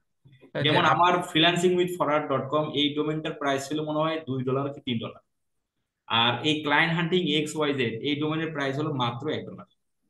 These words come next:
Speaker 2: ডট কম ডোমের প্রা-, আহ, ডট কম ডোমেনের প্রাইসের দাম বেশি, আর এক্স ওয়াই জেড, ডট নেট এগুলোর দাম কম। কারণ কি? এগুলো popular না। Dot com domain যেমন popular, এক্স ওয়াই জেড, ডট নেট এগুলো popular না,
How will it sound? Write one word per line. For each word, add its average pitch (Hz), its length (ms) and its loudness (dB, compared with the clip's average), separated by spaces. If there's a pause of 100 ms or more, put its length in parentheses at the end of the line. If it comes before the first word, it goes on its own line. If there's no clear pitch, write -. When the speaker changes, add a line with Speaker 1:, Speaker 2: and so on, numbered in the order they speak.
(380)
Speaker 2:
ডট 139 340 2
কম 180 220 4
ডোমের 160 300 4
প্রা-, 147 200 2
আহ, 113 440 -4
ডট 131 260 0
কম 156 180 0
ডোমেনের 151 280 2
প্রাইসের 139 440 0
দাম 120 260 -2
বেশি, - 320 -4 (160)
আর 117 340 -2
এক্স 143 240 2
ওয়াই 147 200 4
জেড, 135 380 2 (800)
ডট 135 300 2
নেট 139 360 2 (600)
এগুলোর 139 320 2
দাম 127 260 0
কম। 110 220 -2
কারণ 151 320 -2
কি? 190 360 -6
এগুলো 160 320 2
popular 139 340 2
না। 98 300 -6 (120)
Dot 131 240 -2
com 156 140 -2
domain 156 200 0
যেমন 156 160 2
popular, 156 560 -4 (280)
এক্স 143 240 0
ওয়াই 151 160 4
জেড, 147 380 2
ডট 135 220 0
নেট 143 140 0
এগুলো 135 400 0 (420)
popular 135 320 -2
না, 95 220 -8